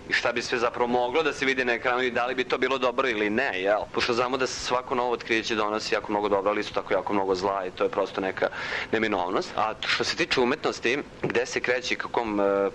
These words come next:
pravcu se kreće, prosto ono što se meni dopada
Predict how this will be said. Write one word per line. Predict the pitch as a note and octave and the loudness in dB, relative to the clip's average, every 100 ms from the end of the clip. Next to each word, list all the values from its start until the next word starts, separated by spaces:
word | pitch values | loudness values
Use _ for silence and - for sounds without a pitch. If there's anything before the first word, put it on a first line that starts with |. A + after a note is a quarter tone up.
| - | -4
pravcu | - G3 - | -2 -2 -2
se | - G#2+ | -4 -2
kreće, | - G2 F#2 E3 F#3 | 0 0 0 -2 0
prosto | - F3 - E3 D#3 - - | 0 0 0 0 2 -2 -2
ono | G2+ A#2+ D#3+ | 0 0 0
što | - B2+ | -2 -2
se | - | 0
meni | A#2+ C#3+ | 2 2
dopada | B2+ A2+ - D3+ B2 | 0 0 0 -2 0